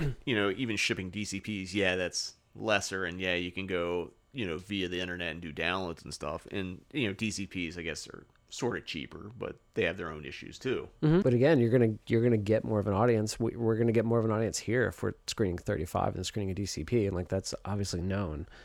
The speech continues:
Speaker 1: Yeah.
Speaker 2: So, like, sometimes you wanna pay that extra money just to, just to get people to come out.
Speaker 1: Exactly. So, now you kinda know what the cost is, which is, again, going back to the beginning of, like, when you approach a theater about doing a screening series,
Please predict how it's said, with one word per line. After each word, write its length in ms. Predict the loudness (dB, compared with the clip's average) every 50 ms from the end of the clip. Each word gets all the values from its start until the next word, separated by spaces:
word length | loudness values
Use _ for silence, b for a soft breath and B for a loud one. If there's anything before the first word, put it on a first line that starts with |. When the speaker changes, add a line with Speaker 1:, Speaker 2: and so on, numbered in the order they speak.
| B B
Speaker 1:
Yeah. 160 | 0 0 2
Speaker 2:
So, 160 | 2 2 0
like, 240 | 2 0 -2 -2 -4
sometimes 360 | -4 -4 -2 0 0 0 2
you 120 | 0 0
wanna 180 | 2 2 2 2
pay 240 | 2 2 4 4 4
that 140 | 4 2 2
extra 240 | 0 -2 -2 -2
money 260 | 0 0 0 0 0 -2
just 320 | 0 0 0 -2 0 0
to, 220 | 0 0 0 -2 -6 _ -16 B B B B B B B B
just 180 | -8 -6 -2
to 60 | -2 0
get 160 | 0 0 0
people 220 | 0 -2 0 -2
to 60 | -4
come 160 | -4 -2 -2 -2
out. 220 | -2 -2 -4 -6 -10 -20 _ _ _ _ _ -8
Speaker 1:
Exactly. 640 | -8 -6 -4 0 2 2 2 2 0 -4 -10 -10 -10 -12 _ B B B B B B B B B B B B B B B
So, 460 | B 2 6 6 8 8 6 4 2 -2 _ _ -8
now 500 | -2 2 4 4 6 4 4 2 2 -2 _ _ _ _ _ _ _ _ _ _ _ _ _ _ _ _ -6
you 200 | -2 0 0 0
kinda 280 | 2 2 4 4 6
know 160 | 6 6 4
what 140 | 4 2 -2
the 60 | -4
cost 380 | -4 -2 0 0 0 0 -2 -6
is, 240 | -8 -8 -8 -6 -4
which 180 | -4 -2 0
is, 140 | 0 0 0
again, 520 | -2 -2 0 0 0 0 -2 -4 -8 -10 -6
going 240 | -2 -2 0 0 2
back 240 | 2 2 2 2 0
to 100 | -2 -2
the 100 | -2 -2
beginning 320 | -2 -2 0 0 0 0 -2
of, 140 | -2 -2 0
like, 260 | 0 0 0 0 -2
when 160 | -4 -4 -2
you 160 | -2 0 -2 -2
approach 320 | 0 0 0 0 0 -2
a 40 | -6
theater 360 | -2 0 0 0 2 2 0
about 220 | 0 0 0 0
doing 260 | 0 -2 -4 -4 -6 -6
a 40 |
screening 380 | -8 -6 -2 0 0 0 0 -2
series, 540 | -2 -2 -2 -2 -2 -2 -2 -2 -4 -6